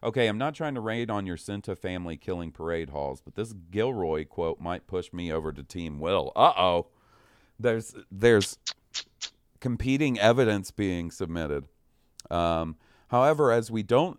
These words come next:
explicitly see Serkis's character die on screen, could somehow survive this dangerous situation.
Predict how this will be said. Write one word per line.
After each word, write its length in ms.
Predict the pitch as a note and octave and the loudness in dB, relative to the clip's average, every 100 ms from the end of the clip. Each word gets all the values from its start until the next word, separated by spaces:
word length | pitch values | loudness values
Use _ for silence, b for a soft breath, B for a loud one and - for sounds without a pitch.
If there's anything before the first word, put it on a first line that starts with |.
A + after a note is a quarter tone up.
| - | -6
explicitly 680 | A#2 - C3+ - - A2+ G2+ | -6 -4 -4 -2 -4 -2 -4
see 380 | - A2 G#2 | -4 -4 -4
Serkis's 560 | G2 A#2+ A2 A#2 - F#2+ | -4 -2 -2 -2 -8 -8
character 420 | - G#2 G2 F#2+ | -2 0 0 -4
die 300 | E2 F2 F#2 | -2 0 2
on 180 | F2 E2+ | 0 -4
screen, 460 | - - F2+ E2 E2 | -8 -6 -4 -4 -6
could 200 | F2+ D#2 | -8 -6
somehow 640 | F#2+ G#2+ A#2 A#2 A2+ A2 - _ _ _ _ _ _ _ _ _ | -4 -4 -4 -4 -4 -8 -14 _ _ _ _ _ _ _ _ _
survive 500 | - F#2 F2+ F#2 F2 | -10 -2 2 2 2
this 200 | F#2+ - | -4 -4
dangerous 460 | F#2+ F2+ F2+ F2+ - | -4 -4 -4 -6 -6
situation. 760 | G2 - F2 E2+ F2 F#2+ E2+ | -8 -6 -4 -2 -4 -8 -10